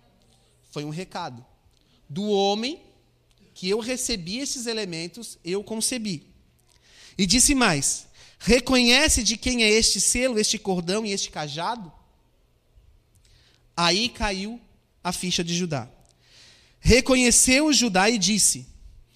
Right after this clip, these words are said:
"Mais justa é ela do que eu." Há outras versões que falam, "Mais inteligente é ela do que eu, porquanto não a dei a Selá." Ele sabia que estava em débito. Ele não deu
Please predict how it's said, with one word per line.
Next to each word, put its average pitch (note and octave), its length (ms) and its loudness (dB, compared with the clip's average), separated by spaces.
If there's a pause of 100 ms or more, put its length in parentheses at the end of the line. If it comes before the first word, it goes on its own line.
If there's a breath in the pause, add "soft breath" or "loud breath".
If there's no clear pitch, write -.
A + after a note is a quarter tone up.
(200 soft breath)
"Mais C#4 560 4
justa C4+ 720 2
é G3+ 220 2
ela G3+ 180 -2
do F#3+ 140 -10
que F#3 240 -12
eu." D3+ 260 -6
Há E3+ 140 -2
outras A3+ 320 -2
versões G#3 320 -6
que A#3 80 -10
falam, G3 340 -4
"Mais G3 440 -4
inteligente A3+ 1400 -4 (260 soft breath)
é D#3+ 420 2
ela G#3+ 300 0
do F3 380 -4
que A3 240 0
eu, F3 200 2 (600 loud breath)
porquanto G#3+ 760 4 (160)
não A3+ 440 6
a A#3+ 80 6
dei E3 440 0
a D3+ 80 -12
Selá." C3 440 -10 (960)
Ele F#3 160 -8
sabia F#3 260 -6
que F3+ 80 -12
estava C3+ 240 -14
em A#2+ 60 -14
débito. G#2 400 -20 (580)
Ele F3 160 -4
não G#3+ 300 -4
deu G#3 340 -4